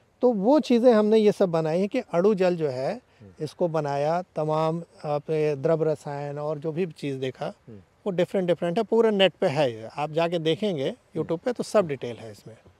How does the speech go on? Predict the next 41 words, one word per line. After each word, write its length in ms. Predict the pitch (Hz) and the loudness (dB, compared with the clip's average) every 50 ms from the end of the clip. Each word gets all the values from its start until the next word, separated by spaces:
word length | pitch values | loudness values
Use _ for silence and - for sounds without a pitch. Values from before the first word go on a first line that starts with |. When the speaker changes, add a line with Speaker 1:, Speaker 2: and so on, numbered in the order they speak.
| _ _ _ _ _ _ _ _ _ _ _ _ _ _ _ _ _ _ _ _ _ _ _ _ _ _ _ _ _ _ _ _ _ _ _ _ _ _ _ - | _ _ _ _ _ _ _ _ _ _ _ _ _ _ _ _ _ _ _ _ _ _ _ _ _ _ _ _ _ _ _ _ _ _ _ _ _ _ _ -14
Speaker 2:
तो 60 | 190 | -12
ये, 420 | 175 143 135 151 190 226 240 240 214 | -10 -8 -8 -6 -6 -4 -4 -6 -6
अ, 40 | - 151 | -8 -8
जैसे 640 | 151 156 151 147 147 139 151 143 - 180 170 170 - - | -8 -8 -6 -6 -6 -6 -8 -8 -6 -6 -6 -8 -8 -8
ये 100 | 139 147 | -8 -8
भक्षक, 440 | 139 117 - 147 - - - 196 - - | -6 -6 -8 -10 -8 -8 -8 -8 -6 -4
क्या 140 | - 190 180 | -2 0 0
ये 220 | 175 170 170 165 | 2 2 0 0
पेस्टिसाइड 600 | 151 - - 151 - - 175 - 180 170 196 202 | -2 -2 -4 -4 -2 -2 2 6 8 8 8 6
का 80 | - 202 | 4 0
काम 220 | - - 143 123 | -4 -4 -4 -6
करता 200 | 110 101 - 208 | -6 0 4 4
Speaker 1:
हाँ, 100 | 208 165 | 4 4
Speaker 2:
है? 160 | 127 117 135 160 | 2 -2 -2 0
Speaker 1:
ये 100 | 196 208 | 0 2
पेस्टिसाइड 540 | - 208 190 - - 196 - 196 165 147 | 4 2 2 4 2 2 4 4 2 2
का 100 | - - | 0 -2
काम 240 | 120 - 131 123 123 | -4 -4 -4 -6 -6
करता 300 | 120 - 117 120 - 127 | -6 -6 -8 -6 -8 -10
है। 180 | 107 101 110 - - | -10 -10 -12 -16 -14
Speaker 2:
हम्म। 120 | 120 107 90 85 _ _ _ _ _ _ _ _ _ _ _ _ - | -16 -16 -16 -18 _ _ _ _ _ _ _ _ _ _ _ _ -2
Speaker 1:
पेस्टिसाइड 520 | 175 165 - - 202 - 214 208 208 208 | -2 0 2 0 2 4 6 6 6 6
आप 140 | 202 196 196 | 6 4 4
देखते 320 | - - 208 202 - - | 4 2 0 2 2 0
हैं, 80 | 214 202 | -2 0
कीड़े 220 | - 196 180 190 | 0 0 2 2
मकोड़े 340 | 190 185 175 180 170 180 190 | 2 0 0 2 4 4 6
लग 200 | 185 175 170 165 | 6 4 4 2
रहे 120 | 175 160 143 | 2 0 0
हैं, 100 | 156 170 | 0 0
अगर 140 | 165 160 | 2 2
Speaker 2:
हम्म। 100 | 170 170 | 2 2
Speaker 1:
उसको 180 | 151 110 - 180 | 2 0 0 -2
नहीं 180 | 165 160 175 185 | 0 0 0 0
कंट्रोल 360 | - 160 147 - 165 156 151 | -2 -4 -2 -2 -2 -2 -2
किए, 160 | 147 170 190 | -4 -4 -6
तो 100 | 196 220 | -4 -4
किसान 320 | 190 185 - 185 165 160 | -6 -4 -2 -2 -2 -2
परेशान 440 | 156 - 135 135 127 - 139 120 117 | -2 -4 -4 -6 -6 -8 -10 -12 -12
हो 60 | 110 | -12
जाएगा। 360 | 104 113 104 107 107 110 110 | -14 -16 -16 -16 -16 -18 -20